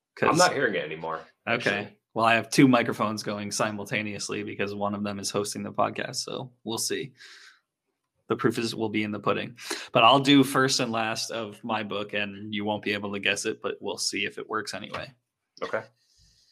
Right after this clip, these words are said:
Speaker 2: "We were in mourning for my mother, who had died in the autumn, and I spent all that winter alone in the country with Katya and Sonia." And the last sentence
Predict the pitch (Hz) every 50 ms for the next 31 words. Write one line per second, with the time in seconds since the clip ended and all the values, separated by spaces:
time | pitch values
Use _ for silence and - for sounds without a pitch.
0 | _ _ _ _ _ _ _ _ - - 135 143 139 139 139 139 143 139 139 160
1 | 202 220 208 185 147 135 - 139 117 113 110 110 107 113 123 127 - - - -
2 | 143 135 - 139 127 123 120 113 110 - 113 113 120 127 120 113 110 107 - -
3 | 117 120 120 - - - - - 120 123 117 117 113 - - - 127 135 135 135
4 | - 117 120 143 143 147 143 - - 117 120 131 127 131 123 120 110 107 107 110
5 | 113 120 120 113 104 104 104 - - - 120 110 - - 110 98 98 104 110 -
6 | - - 127 120 123 - 135 131 127 135 - - 113 110 113 - - 98 87 78
7 | - - - - - _ _ _ _ _ _ - - - _ - - _ _ _
8 | _ _ _ - - 131 113 110 110 107 - 104 104 101 101 87 90 - - 131
9 | 143 170 185 185 - - - 117 113 110 - 120 117 135 156 - - - - -
10 | - -